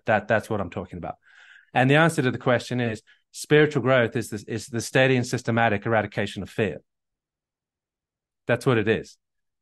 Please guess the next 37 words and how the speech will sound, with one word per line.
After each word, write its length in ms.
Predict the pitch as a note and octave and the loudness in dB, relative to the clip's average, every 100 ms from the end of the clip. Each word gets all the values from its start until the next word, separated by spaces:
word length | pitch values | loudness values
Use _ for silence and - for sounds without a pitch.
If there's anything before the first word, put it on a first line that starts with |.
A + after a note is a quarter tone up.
| - | -12
It's 140 | A#2 | -8
the 80 | A#2 | -6
systematic 680 | - D3 D3 B2+ A#2+ A2 G#2+ _ - | 0 0 2 2 2 2 -4 _ -18
i-, 180 | - - | -16 -14
i-, 380 | G2+ - G#2+ A2 - | -14 -14 -16 -16 -10
and 180 | A#2+ - | -8 -4
steady 320 | - B2+ A2 | 0 2 2
eradication 600 | A2+ G#2 G2+ A2+ - G#2+ | 2 2 0 -2 -2 -8
of 60 | |
fear 240 | - A#2 G#2 | -4 -2 0
within 220 | G2+ G2 | 0 -2
our 120 | F2 | -2
lives, 480 | F#2 G#2+ - - - _ _ - | 2 2 0 -10 -20 _ _ -10
because 200 | A#2+ A#2 | -8 -2
fear 280 | - E3 B2 | 4 6 4
is, 120 | - _ _ | 0 _ _
fear 320 | E3 E3 B2+ | 0 2 2
is, 180 | G#2+ - | -2 -6
is 460 | B2+ G2+ G2+ - _ _ _ _ | -8 -8 -10 -18 _ _ _ _
the 60 | A#2+ | -2
culprit 480 | C#3+ C#3+ - G2 | 2 2 2 -4
for 140 | - A#2+ | -2 2
all 120 | D3 | 2
of 80 | A2 | 2
our 120 | F#2+ | -2
screw-ups. 500 | - B2 A#2+ F2+ - | -4 -6 -4 -6 -8
It's 140 | G#2 | -10
the 100 | - | -12
culprit 380 | - A#2+ A#2 G#2+ | -2 0 0 -2
of 80 | G#2 | 0
everything 360 | C3 C3 A#2 G#2 | 2 0 -2 -4
that's 120 | G2+ | -4
gone 180 | G2+ G2 | -4 -2
wrong 200 | G2 G2 | -4 -4
in 100 | F#2 | -6
our 120 | F2 | 0
lives. 540 | A2+ F2 D#2 - - | 0 0 -4 -14 -20